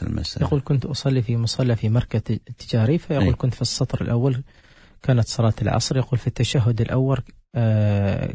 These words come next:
Speaker 2: كبر، آه، إمام، آه، وصف، يقول: بجنبي، كان فصف
Speaker 1: آه.
Speaker 2: تقدم شخص
Speaker 1: نعم.
Speaker 2: وكبر على أنه الإمام،
Speaker 1: نعم.
Speaker 2: ويقول: صف مجموعة معي
Speaker 1: نعم.
Speaker 2: كأني مأموم. ويقول: "صليت معهم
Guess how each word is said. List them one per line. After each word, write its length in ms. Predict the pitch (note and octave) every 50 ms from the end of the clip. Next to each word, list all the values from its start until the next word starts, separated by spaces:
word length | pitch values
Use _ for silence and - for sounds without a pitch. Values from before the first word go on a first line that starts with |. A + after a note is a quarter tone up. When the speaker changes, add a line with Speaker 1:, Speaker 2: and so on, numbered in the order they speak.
| - -
Speaker 2:
كبر، 500 | - C3 A#2 G#2+ G#2+ A2 G#2+ G#2+ A2 - - - - - - - - - - - - - - - - - - -
آه، 300 | A#2 A2 G#2 - - A2
إمام، 340 | G#2+ G#2+ A2 A#2 B2 B2+ - - - - - - _ _ _ _ _ _ _ _ _ -
آه، 640 | A#2 A2 G#2+ G#2 G2+ G2+ G2 G2 G2 G2 G2 G2
وصف، 440 | G2 G2 G2+ - - C3+ - - -
يقول: 260 | A2+ A2 - B2+ A2+
بجنبي، 640 | G2+ G#2+ A2 - A#2 G#2+ G2+ - - F#2 - - - _ _ _ _
كان 180 | - - A#2 A2
فصف 280 | - A2+ A2 - G#2 F#2
Speaker 1:
آه. 40 |
Speaker 2:
تقدم 640 | E2 D#2+ - A#2 - - C3+ A#2+ A2 A#2 A2 G#2+ G2 - - -
شخص 540 | - - - D3 - - - - - - - -
Speaker 1:
نعم. 220 | G2 E2 C#2+ D#2+ - - _ _ _ _ _ _ -
Speaker 2:
وكبر 420 | B2+ - - C#3+ B2 A2+ B2+ A2+
على 180 | G#2 G#2 A2 A2+
أنه 240 | A#2 A#2 A2 G#2+ A2+
الإمام، 360 | - G#2+ G#2+ A#2+ C#3+ D#3+ D#3+
Speaker 1:
نعم. 40 | C3+
Speaker 2:
ويقول: 680 | B2 - - - - - C#3 B2 A2+ A2 A2 A2 G#2+ -
صف 580 | - - D3+ - - - - - C3 B2 B2 - - -
مجموعة 560 | D#3+ C3 C3 B2 G#2+ - - C3 B2 G#2 G#2+ G#2
معي 380 | G#2 A2 G#2 G2 A2+ D3 F#3 - - - - -
Speaker 1:
نعم. 240 | - G2 E2 D2 D2+ - -
Speaker 2:
كأني 300 | - C#3 B2+ B2 A#2+ A#2
مأموم. 460 | A2+ A#2 - B2 A#2+ A2+ G#2 G2 F2+ - - - - _ _ _ _ _ _ _ _ _ _ _ - - _ _ _ _ _ _ _ _
ويقول: 280 | - D3 D3 - E3+ -
"صليت 360 | - - D3+ D#3+ D3+ - -
معهم 360 | B2 B2 A#2+ A#2+ B2 A#2+ A#2+